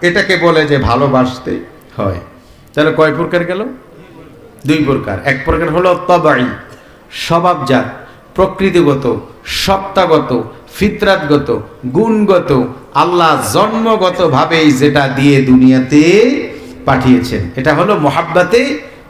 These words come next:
তবাই, মুহাব্বাতে তবাই, স্বভাবজাত ভালোবাসা।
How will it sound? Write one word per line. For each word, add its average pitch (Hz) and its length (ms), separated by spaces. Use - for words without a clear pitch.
তবাই, 151 440
মুহাব্বাতে 160 1000
তবাই, 147 380
স্বভাবজাত 147 580
ভালোবাসা। 113 560